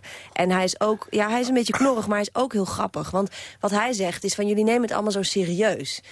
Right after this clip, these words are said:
Hij zegt, "Ik heb gewoon gezien hoe dat systeem veranderd is, weet je. Het zijn allemaal kostuums, het is allemaal decor.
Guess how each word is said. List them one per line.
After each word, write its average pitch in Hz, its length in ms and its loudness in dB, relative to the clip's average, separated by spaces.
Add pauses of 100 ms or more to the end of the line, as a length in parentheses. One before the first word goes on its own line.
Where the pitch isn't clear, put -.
(240)
Hij 190 120 0
zegt, 208 160 -2
"Ik 220 60 -10
heb 220 120 -2
gewoon 214 200 0
gezien 208 400 4
hoe 254 100 4
dat 196 140 2
systeem 175 400 0
veranderd 208 460 0
is, 135 180 -4
weet 151 180 -6
je. 180 60 -2
Het 190 120 0
zijn 202 160 2
allemaal 220 200 0
kostuums, 185 640 0
het 170 100 -6
is 180 120 -2
allemaal 214 240 0
decor. 175 560 0